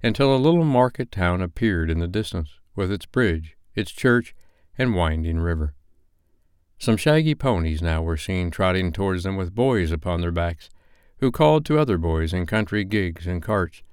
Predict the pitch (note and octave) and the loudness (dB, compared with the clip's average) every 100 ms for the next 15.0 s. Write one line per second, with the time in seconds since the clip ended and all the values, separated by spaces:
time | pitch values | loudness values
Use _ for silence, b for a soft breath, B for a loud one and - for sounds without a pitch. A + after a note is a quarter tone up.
0 | - _ - B2+ F#2 D#2 E2 D#2+ A2 A#2 | -20 _ 0 0 0 -2 -2 -2 -2 -2
1 | F2 D#2 - - _ _ _ _ _ _ | -2 -6 -8 -20 _ _ _ _ _ _
2 | _ _ _ F#2 F2+ F#2 F2+ D#2+ E2+ E2+ | _ _ _ 0 0 2 0 -2 -2 0
3 | F2 F2+ F2 E2 E2+ G2+ - - - F#2+ | -2 -2 -2 -2 0 0 -2 -8 -4 -2
4 | E2+ - - b b b A2 G2 D3 D3 | -4 -8 -20 b b b -4 0 0 0
5 | A2+ E2 F2+ E2 D#2+ - E2 E2 b b | -2 -4 -4 -4 -4 -4 -4 -4 b b
6 | b - A#2 C#3 C3+ A#2+ B2+ C#3 C#3 - | b -2 2 4 2 4 2 2 -2 -4
7 | G#2 G2+ G2+ G2+ F#2+ C#3+ D3+ D3+ B2+ B2 | -2 -2 -2 -4 -2 0 0 0 -2 0
8 | G#2 F2+ A2 B2+ A#2 F#2+ F2 F2+ - b | 0 2 4 4 2 0 -2 -6 -12 b
9 | b b - G#2+ - - C#3+ C3 - G2+ | b b -4 0 0 2 2 2 -2 0
10 | G#2 G#2 F#2 E2+ F2 D2+ - - F2 F2 | 2 0 -2 0 0 0 -6 -8 -4 -2
11 | D2+ C#2+ - _ _ _ _ _ _ _ | -2 -4 -10 _ _ _ _ _ _ _
12 | _ _ _ _ _ C#3+ D3+ D#3 D3+ C#3+ | _ _ _ _ _ 2 4 4 2 2
13 | D3 - - B2+ G2+ F#2+ G2 G#2 G#2+ G2+ | 0 0 2 2 2 0 -2 -4 -2 -2
14 | A2+ G#2 G2+ G#2+ G2 G2+ G2 G2 G2+ G2+ | 0 0 0 -4 -2 -2 -2 -2 -2 -2